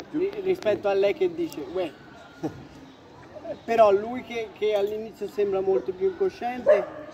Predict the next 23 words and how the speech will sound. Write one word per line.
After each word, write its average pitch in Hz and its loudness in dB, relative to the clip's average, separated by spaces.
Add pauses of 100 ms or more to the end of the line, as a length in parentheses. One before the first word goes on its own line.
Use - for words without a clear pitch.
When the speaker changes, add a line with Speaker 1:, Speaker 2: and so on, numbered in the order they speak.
(140)
Speaker 2:
poi 220 4
ad 196 0
un 190 2
certo 185 -4
punto 190 -6 (1800)
diciamo 190 0
che 180 0
gli 170 2
arriverà 196 0 (440)
la 190 4
botta, 202 6 (420)
<laughs> - -20
mentre 240 -4
lei 254 2
rimane 202 4
in 180 6
piedi, 165 -2
no? 175 -2
Quindi, 208 -2 (460)
eh, 180 -8 (1120)
sono 202 4
due 226 -2
sofferenze 185 -4